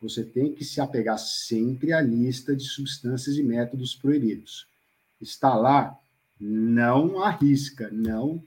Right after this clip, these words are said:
toma. E veja, você tem substâncias que são permitidas fora de competição, é,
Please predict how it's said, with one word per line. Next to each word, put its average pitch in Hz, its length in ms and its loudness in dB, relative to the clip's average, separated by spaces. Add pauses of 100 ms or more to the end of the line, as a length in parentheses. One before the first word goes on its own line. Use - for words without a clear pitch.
toma. 123 480 2 (480)
E 110 120 -2
veja, 123 360 4
você 113 240 -8
tem 143 160 0
substâncias 143 680 -4
que - 100 -14
são 151 240 -4
permitidas 135 720 0
fora 123 440 -4
de 110 80 -6
competição, 107 680 -12 (760)
é, 110 720 -4